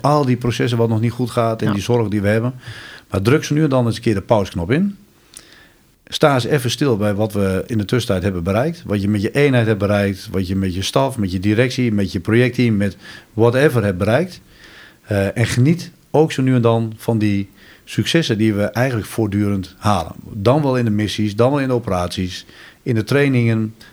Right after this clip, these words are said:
Speaker 1: bij projecten, bij het realiseren van doelstellingen. Eh, durf ook zo nu en dan, ehm, te genieten van dat resultaat. Ehm, en dan weer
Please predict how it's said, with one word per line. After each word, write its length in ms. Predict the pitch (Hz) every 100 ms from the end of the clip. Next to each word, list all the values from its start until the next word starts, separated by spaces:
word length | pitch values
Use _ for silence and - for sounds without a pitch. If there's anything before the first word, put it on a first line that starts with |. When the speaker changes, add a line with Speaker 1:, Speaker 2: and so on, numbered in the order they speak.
| _
Speaker 1:
bij 200 | 110 107
projecten, 760 | - 113 120 120 113 107 107 110
bij 120 | 101
het 100 | 95
realiseren 600 | 104 104 98 117 120 98
van 160 | 92
doelstellingen. 680 | 92 113 107 98 95 98 110 - - - - - _
Eh, 220 | 101 95 90
durf 440 | 87 123 139 127 -
ook 220 | 131 131
zo 100 | 120
nu 120 | 113
en 60 | 123
dan, 320 | 104 104 107 - - _ - _ _ _ -
ehm, 440 | 95 92 90 87 87 85 _ _ _
te 120 | -
genieten 320 | - 139 151 113
van 140 | 107
dat 160 | 95 87
resultaat. 560 | 98 87 117 147 170 - _ _ _ _ _ _ - 151 151 - -
Ehm, 300 | - 98 87 85 -
en 120 | - 110
dan 200 | 110 117
weer 320 | 104 98 98